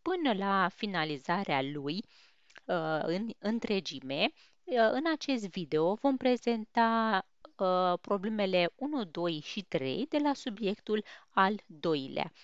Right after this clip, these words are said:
urmând ca în, uh, video următor să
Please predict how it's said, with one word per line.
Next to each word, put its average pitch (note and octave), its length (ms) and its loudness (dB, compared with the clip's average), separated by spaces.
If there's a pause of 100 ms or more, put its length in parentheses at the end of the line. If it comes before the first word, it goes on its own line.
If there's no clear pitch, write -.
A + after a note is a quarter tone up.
(160)
urmând F#3+ 540 -2
ca - 180 -4
în, C#4 200 0
uh, B3+ 420 0
video A3+ 260 2
următor F3 760 -2 (220)
să - 280 -6